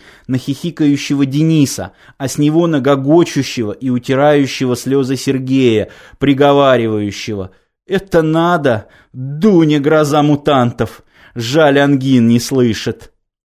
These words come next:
В следующую секунду раздался звук, как будто случился маленький обвал.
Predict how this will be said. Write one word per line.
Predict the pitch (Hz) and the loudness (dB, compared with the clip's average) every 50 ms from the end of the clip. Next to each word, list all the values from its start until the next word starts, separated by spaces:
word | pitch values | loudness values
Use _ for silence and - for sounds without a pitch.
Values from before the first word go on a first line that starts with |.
| _ _ _ _ _ _ _ _ _ _ | _ _ _ _ _ _ _ _ _ _
В | _ - | _ -10
следующую | - 120 123 127 117 120 113 - - - 110 101 | -4 -2 -2 0 0 -2 -4 -4 -6 -8 -8 -8
секунду | - - 110 101 - _ 139 151 156 156 151 131 143 143 139 139 _ _ _ _ _ | -8 -10 -12 -12 -8 _ -2 0 0 0 0 0 -2 -4 -4 -6 _ _ _ _ _
раздался | - 104 113 117 101 101 123 123 120 113 113 - - 107 | -8 -6 -6 -6 -4 0 2 2 2 2 -2 -6 -8 -8
звук, | 98 101 120 120 127 156 165 160 - - _ _ _ _ _ _ _ | -6 -6 -4 0 0 0 0 -2 -6 -14 _ _ _ _ _ _ _
как | - 110 107 110 107 | -10 -8 -8 -6 -4
будто | 107 139 143 139 - 135 | -2 -2 -2 -2 -4 -6
случился | 120 - - 113 104 - - 127 120 110 - - 117 | -8 -6 -6 -8 -8 -4 -4 -4 -4 -4 -4 -4 -2
маленький | 107 107 113 117 117 113 110 104 - - 110 | -2 -2 -2 -2 -2 -2 -4 -6 -4 -4 -4
обвал. | 107 107 98 95 101 104 113 113 101 90 82 - _ | -4 -4 -4 -4 -2 -2 0 0 -2 -4 -6 -12 _